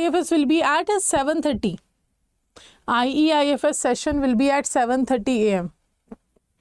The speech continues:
So which among the following statement is our correct?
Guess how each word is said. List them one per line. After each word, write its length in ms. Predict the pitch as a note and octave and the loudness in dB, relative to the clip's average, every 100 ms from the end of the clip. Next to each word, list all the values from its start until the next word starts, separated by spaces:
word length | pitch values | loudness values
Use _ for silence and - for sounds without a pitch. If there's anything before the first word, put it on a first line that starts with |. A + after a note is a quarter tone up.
| _ _ _ _ _ _ _ _ _ - | _ _ _ _ _ _ _ _ _ -8
So 180 | - | -2
which 160 | C#4+ D4 | -2 0
among 220 | D#4+ E4 | 0 0
the 100 | E4 | 0
following 420 | F4 D#4 D4+ D#4+ E4 | 0 0 0 0 -2
statement 440 | - D4+ C4 D#4+ | 0 0 0 0
is 140 | D#4 C#4 | 0 0
our 140 | D#4 | 0
correct? 420 | D#4 D4 E4 - | 0 0 0 -4